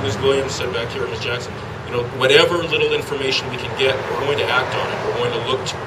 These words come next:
to it. And because of that information that came in, um, regarding Quincy Coleman, uh, we were able to make that arrest just as he was walking out of a prison stint.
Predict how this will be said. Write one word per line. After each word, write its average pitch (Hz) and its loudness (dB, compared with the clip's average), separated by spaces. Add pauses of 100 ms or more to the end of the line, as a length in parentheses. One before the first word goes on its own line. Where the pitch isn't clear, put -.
(140)
to - -6
it. 90 -6 (460)
And - -6
because 180 2
of 190 2
that 147 6
information 135 0
that 123 -2
came 127 -2
in, 123 -4 (400)
um, 113 -4 (160)
regarding 123 -2 (100)
Quincy 120 -6 (160)
Coleman, 113 0 (560)
uh, 110 -2
we 139 -2
were 143 6
able 143 2
to 123 -2
make 123 0
that 120 0
arrest 117 -2
just 143 0
as 135 0
he 135 -6
was 123 -6
walking 120 -4 (160)
out 113 -4
of 110 -4
a 110 -2
prison 123 -4
stint. - -6